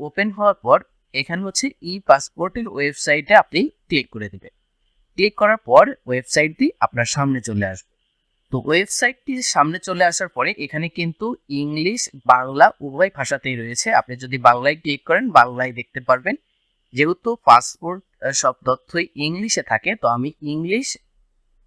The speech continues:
সিলেক্ট করে নিব, আর এটাতেই সুবিধা। এরপর এখানে আপনি দেখতে পারবেন যে অ্যাপ্লাই অনলাইন ই পাসপোর্ট অথবা রিইস্যু। এইখানে হচ্ছে direct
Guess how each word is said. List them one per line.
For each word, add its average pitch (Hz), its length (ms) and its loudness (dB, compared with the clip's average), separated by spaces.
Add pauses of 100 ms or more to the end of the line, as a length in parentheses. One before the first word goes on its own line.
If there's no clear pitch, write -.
(500)
সিলেক্ট 139 340 -2
করে 151 160 -2
নিব, 151 180 -4
আর 220 140 8
এটাতেই 151 560 -4 (180)
সুবিধা। 110 400 -6 (1200)
এরপর 180 540 2 (100)
এখানে 175 540 -2
আপনি 143 240 0
দেখতে 143 300 -6
পারবেন 139 440 4
যে 202 280 -2
অ্যাপ্লাই 151 500 4
অনলাইন 156 640 -2 (140)
ই 190 260 -10
পাসপোর্ট 160 580 2
অথবা 156 420 6
রিইস্যু। 143 560 -6 (1400)
এইখানে 214 360 -4
হচ্ছে 240 240 -2
direct 151 560 0